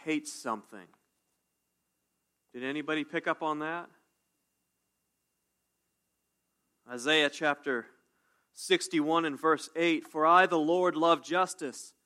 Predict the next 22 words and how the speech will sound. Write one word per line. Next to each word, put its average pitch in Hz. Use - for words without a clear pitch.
I 165
hate 202
robbery." 160
What 254
does 202
that 180
mean? 143
Does 123
anybody 165
have 170
a 156
clue 185
what 165
he's 165
talking 170
about 160
right 175
there? 180
He 226
hates 180
false 160
worship. 135